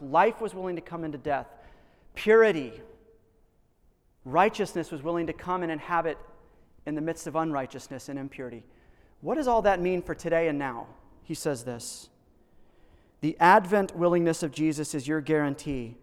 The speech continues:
that he continues to be willing today. Right here, right now,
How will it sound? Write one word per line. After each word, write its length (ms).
that 140
he 80
continues 540
to 60
be 120
willing 340
today. 400
Right 260
here, 220
right 240
now, 380